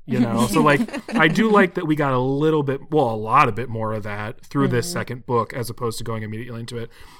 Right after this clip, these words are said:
Speaker 1: It's funny that you say, like, "Fool me once, fool me twice" thing. I remember when we talked about the first book,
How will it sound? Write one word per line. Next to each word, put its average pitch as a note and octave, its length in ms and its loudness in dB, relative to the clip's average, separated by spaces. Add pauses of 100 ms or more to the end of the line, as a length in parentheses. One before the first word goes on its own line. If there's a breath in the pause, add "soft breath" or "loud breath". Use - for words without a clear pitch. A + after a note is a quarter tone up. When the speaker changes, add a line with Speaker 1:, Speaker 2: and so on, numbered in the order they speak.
Speaker 1:
It's D#3 160 -6
funny A#3+ 140 2
that F#3+ 140 0
you C#3+ 60 0
say, D3+ 180 0
like, B2 280 -2
"Fool D3 260 -2
me C#3 100 -2
once, B2+ 240 -2
fool C3+ 100 -6
me A#2 100 -4
twice" A#2+ 320 -6
thing. E3+ 320 -4 (480)
I D3+ 80 2
remember G3+ 240 0
when E3+ 100 -2
we D3+ 60 -2
talked C#3+ 220 -2
about C3 120 -2
the A#2 60 -6
first C3 320 -4
book, A2 240 -4